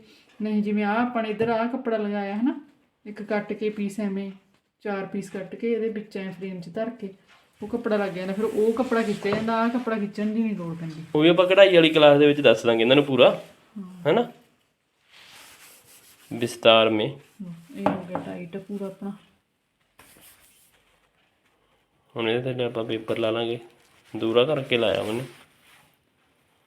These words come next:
Speaker 2: ਜਿੱਥੇ ਆਪਣੀ ਕਢਾਈ ਕਰਨੀ ਉਹਦੇ
Speaker 1: ਡਬਲ ਲਾਇਆ ਇਹ ਇਹਦੀ ਮਜ਼ਬੂਤੀ ਵਾਸਤੇ,
Speaker 2: ਹਾਂ।
Speaker 1: ਵੀ ਮਜ਼ਬੂਤੀ ਇਹਦੀ ਪੂਰੀ ਹੋ ਜਾਏ।
Speaker 2: ਕਢਾਈ ਦੇ ਬਿਲਕੁਲ ਨੀਚੇ ਰੱਖ ਲਾਂਗੇ।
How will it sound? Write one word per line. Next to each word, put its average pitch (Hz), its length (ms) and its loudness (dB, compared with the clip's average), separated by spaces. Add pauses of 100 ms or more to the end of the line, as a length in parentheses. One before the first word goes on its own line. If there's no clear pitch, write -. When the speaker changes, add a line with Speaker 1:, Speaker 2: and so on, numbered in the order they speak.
(380)
Speaker 2:
ਜਿੱਥੇ 113 240 -4
ਆਪਣੀ 120 220 0
ਕਢਾਈ 131 240 2
ਕਰਨੀ 127 220 0
ਉਹਦੇ - 200 4
Speaker 1:
ਡਬਲ 214 100 0
ਲਾਇਆ 208 260 0
ਇਹ 202 160 -2
ਇਹਦੀ 196 120 -6
ਮਜ਼ਬੂਤੀ 175 540 -10
ਵਾਸਤੇ, 104 400 -2
Speaker 2:
ਹਾਂ। 101 340 -14
Speaker 1:
ਵੀ 180 220 -16
ਮਜ਼ਬੂਤੀ 175 640 -14
ਇਹਦੀ 175 160 -12
ਪੂਰੀ 175 260 -18
ਹੋ 165 300 -14
ਜਾਏ। 170 140 -12
Speaker 2:
ਕਢਾਈ 135 200 6
ਦੇ 127 120 -2
ਬਿਲਕੁਲ 123 320 -4
ਨੀਚੇ 131 260 -2
ਰੱਖ 113 220 0
ਲਾਂਗੇ। 110 340 0